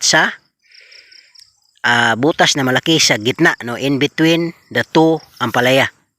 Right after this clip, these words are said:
Okay, dito, tsaka dito,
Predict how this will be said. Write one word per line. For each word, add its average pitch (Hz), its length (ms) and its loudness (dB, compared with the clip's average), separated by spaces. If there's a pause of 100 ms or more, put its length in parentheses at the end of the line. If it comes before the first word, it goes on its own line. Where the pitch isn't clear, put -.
(840)
Okay, 185 320 0
dito, 165 560 0 (880)
tsaka - 160 -4
dito, 165 560 0